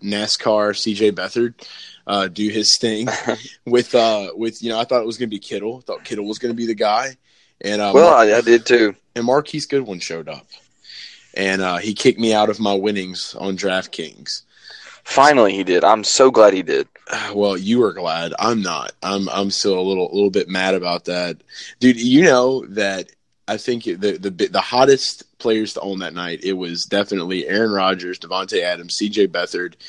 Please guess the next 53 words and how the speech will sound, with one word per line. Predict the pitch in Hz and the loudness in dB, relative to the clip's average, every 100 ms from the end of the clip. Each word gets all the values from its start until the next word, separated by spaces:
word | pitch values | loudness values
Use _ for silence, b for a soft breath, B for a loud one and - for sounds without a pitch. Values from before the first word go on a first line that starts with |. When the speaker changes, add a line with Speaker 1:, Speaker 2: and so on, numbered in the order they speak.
| B B B - | B B B -4
Speaker 1:
and | 104 101 98 | 0 2 0
Marquise | 98 95 104 95 | -2 -4 -4 -4
Goodwin. | 98 90 87 | -4 -4 -6
If | 90 120 | -2 2
you | 135 | 6
had | 135 | 6
those | 123 104 | 6 2
four | 107 107 | 2 2
players | - 98 98 98 | 4 2 2 0
on | 95 | -4
DraftKings, | 85 87 87 - 104 104 104 101 - - _ _ _ _ _ | -4 -2 -2 -4 -4 -4 -4 -6 -10 -14 _ _ _ _ _
you, | - - 98 101 | -20 -8 -2 0
you | 95 107 | 0 2
took | - 113 | 4 4
home | 107 95 | 4 2
some | - 87 | 0 -4
money. | 85 62 - _ _ _ _ _ _ | -6 -8 -14 _ _ _ _ _ _
Like, | 98 95 | -2 4
Speaker 2:
Oh | 107 | 6
yeah, | 98 90 | 8 6
you | 87 | 6
definitely | 92 90 95 92 | 4 2 2 -4
won | 90 | -2
some | 95 78 | -4 -6
money. | - - _ _ _ _ | -8 -10 _ _ _ _
Speaker 1:
There | - 143 | 6 6
was | 139 143 | 6 6
no | 127 | 6
doubt | 120 110 | 6 4
about | 95 82 | 0 -4
it. | 95 | -4
I, | |
ch-, | - | -2
I | - | -2
w-, | 104 107 107 | -2 -2 0
went | 123 | 0
back | 110 117 | 2 0
and | 101 | 0
I | 95 | -6
checked. | - 107 - | -2 -2 -2
I | |
checked | - 131 113 | -4 -2 -4
the | 107 | -6
facts. | - 80 - - | -4 -4 -6 -12
We | 101 | -8
checked | 107 131 123 | -4 -2 -2
the | 113 | -4
big | 110 - | -6 -6
facts. | 95 78 - - b - | -8 -8 -10 -14 b -4
Big | - - | -2 0
facts | 113 95 | 0 -2
board. | - 95 76 | -8 -10 -10
<laughs> | - | -10